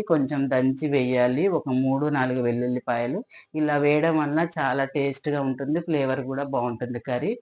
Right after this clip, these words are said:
అంతే అండి, మూత పెట్టాక చూడండి ఒక త్రీ మినిట్స్ తర్వాత టమాటా ముక్కలు మంచిగా మగ్గాయండి. ఇప్పుడు మనం ఇలా గంటెతోటి మెత్తగా చేసి ఇలా కర్రీ అంతా కలపాలండి. ఆ టమాటా పులుపు అనేది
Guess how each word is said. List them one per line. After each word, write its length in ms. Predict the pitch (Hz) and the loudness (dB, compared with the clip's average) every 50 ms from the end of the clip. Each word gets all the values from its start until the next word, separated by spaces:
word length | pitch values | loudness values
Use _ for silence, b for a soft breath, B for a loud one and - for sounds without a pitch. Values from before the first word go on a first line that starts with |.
| b b b b _ _ - | b b b b _ _ -12
అంతే 340 | 147 139 151 156 151 175 | -6 -6 -4 -2 0 0
అండి, 260 | 170 156 151 147 151 151 | 2 2 2 2 4 4
మూత 280 | 151 151 151 156 151 175 160 | 6 6 6 4 4 2 0
పెట్టాక 500 | 170 165 143 - - 156 135 131 127 165 165 | 0 -2 -2 -2 0 0 2 2 2 -2 -4
చూడండి 400 | 160 - 156 147 143 143 139 143 | -2 0 0 2 2 2 2 0
ఒక 140 | 139 143 143 | 0 -2 -4
త్రీ 220 | 143 - 151 156 156 | -4 -2 -2 0 2
మినిట్స్ 360 | 156 151 151 156 151 151 - | 2 4 2 2 0 -2 -4
తర్వాత 440 | 147 143 139 131 131 131 127 - - 202 285 311 - _ _ _ _ _ | -4 -2 -2 0 0 -2 -2 -2 -2 -2 -2 -4 -8 _ _ _ _ _
టమాటా 400 | - 156 147 156 156 147 - 160 | -12 -8 -4 -4 -4 -2 0 0
ముక్కలు 420 | 160 156 156 - - 139 143 165 175 | 0 0 0 -2 -2 0 0 2 2
మంచిగా 440 | 175 147 135 127 131 147 143 151 139 | 2 2 2 2 2 2 2 2 2
మగ్గాయండి. 760 | 135 131 131 127 120 120 139 139 139 135 131 123 123 117 120 131 139 | 2 2 0 -4 -4 0 0 0 2 0 0 -2 -4 -6 -6 -6 -6
ఇప్పుడు 260 | 147 - - 156 156 | -6 -4 -2 0 0
మనం 260 | 156 165 151 151 147 147 | 2 2 2 2 2 2
ఇలా 200 | 143 127 131 135 135 | 2 2 0 0 0
గంటెతోటి 680 | 127 123 123 131 127 156 147 - 156 139 127 - 202 254 311 b b b b b b _ _ | 0 0 0 0 -2 -4 -4 -2 -2 -2 0 0 -2 -2 -2 b b b b b b _ _
మెత్తగా 460 | 143 143 131 - - 151 151 156 147 139 | -12 -12 -10 -4 -4 -2 2 2 0 2
చేసి 380 | 147 143 139 135 127 - 175 180 202 202 | 2 2 0 0 0 -2 -2 0 2 2
ఇలా 240 | 175 147 147 143 147 156 190 170 175 | 2 2 2 2 0 0 -4 -8 -2
కర్రీ 280 | - 165 151 151 151 151 | 0 2 4 6 6 4
అంతా 220 | 151 151 151 151 170 | 4 4 2 -2 -4
కలపాలండి. 720 | 165 160 147 139 139 135 - 143 143 139 135 135 143 156 180 | -2 0 0 0 0 0 0 0 0 0 0 -2 -2 0 0
ఆ 120 | 185 165 - | 0 0 0
టమాటా 480 | - 156 147 151 156 156 156 151 170 165 | -2 -2 -2 0 -2 -2 -2 -2 -4 -4
పులుపు 360 | 160 - 151 147 151 147 151 | -4 -4 -4 -4 -2 -2 -2
అనేది 380 | 151 135 139 139 135 135 156 214 | -2 0 0 -2 -2 -2 -4 -6